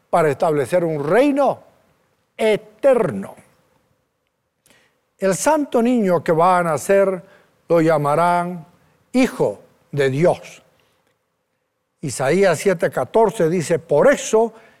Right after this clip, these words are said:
el Señor mismo les dará una señal. La Virgen concebirá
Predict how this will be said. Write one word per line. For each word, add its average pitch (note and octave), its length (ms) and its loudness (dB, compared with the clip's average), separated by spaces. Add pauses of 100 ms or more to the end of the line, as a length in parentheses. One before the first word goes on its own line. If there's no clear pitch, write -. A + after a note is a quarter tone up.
(120)
el D3 180 -2
Señor F#3 460 0
mismo G#3 640 -2 (300)
les D#3+ 340 0
dará D#3+ 640 -2
una G#3 560 -2 (160)
señal. C#3+ 600 -4 (2250)
La B2 200 -4
Virgen B3+ 460 0
concebirá E3 880 -2